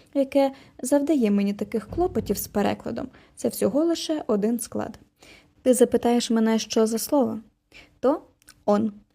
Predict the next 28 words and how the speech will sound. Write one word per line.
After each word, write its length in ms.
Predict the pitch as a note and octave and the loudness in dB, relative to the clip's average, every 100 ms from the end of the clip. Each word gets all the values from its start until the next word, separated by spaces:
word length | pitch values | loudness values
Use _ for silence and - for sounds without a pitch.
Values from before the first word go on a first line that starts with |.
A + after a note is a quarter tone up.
| _ - - _ | _ -20 -20 _
Певно, 300 | C4 C#4 C4+ | 4 6 6
маєш 480 | C4+ C4+ C4 C4 - | 6 6 6 4 4
мене 280 | B3+ B3 B3+ | 4 4 4
за 100 | B3 | 4
тугодума, 560 | B3 B3 C#4 D#4 A3 | 4 4 4 4 4
бо 180 | G3+ G3+ | 2 0
ж 120 | G#3 | 0
цілком 360 | - G#3 A3+ A3 | -2 0 2 0
очевидно, 680 | - G#3+ A#3+ D4 G#3+ G3 G3 | -2 0 0 2 2 -2 -6
що 200 | - G#3 | -4 -4
тлумачення 560 | G#3 G#3+ D4+ - C#4 B3+ | 0 0 -2 0 2 2
напрошується 600 | G#3+ - B3+ A#3 A3+ G#3 | 2 0 0 0 -2 -2
тут 200 | G#3 G3+ | -4 -2
саме 280 | G#3+ G#3 | -2 0
собою. 460 | A#3+ - G3 G#3 - - _ _ - | -2 -2 -2 -4 -6 -12 _ _ 0
Те, 200 | B3 D4+ - | 0 0 -6
що 280 | - - A3+ | -14 -6 -4
є. 200 | F#3+ F3+ - _ - - - - | -4 -6 -14 _ -20 -20 -20 -4
Але 180 | C4 B3+ | 4 4
я 60 | B3+ | 4
бачу 280 | F4+ - | 2 4
велику 320 | A3+ B3 B3+ A3 | 6 6 6 2
різницю. 460 | G#3 G3 - - - _ _ _ | 2 -2 -6 -10 -16 _ _ _
Замість 420 | G#3+ A3+ A3 A3 - | 0 2 2 0 -2
імені 340 | D4+ E4 A3+ | 2 4 4
мушу 300 | G#3+ E4 - | 2 0 0
взяти 320 | A#3 A3+ B3 | 0 0 0
дієслово. 600 | G#3 G#3 G3+ G3+ A3 G3 | 0 2 2 0 -6 -6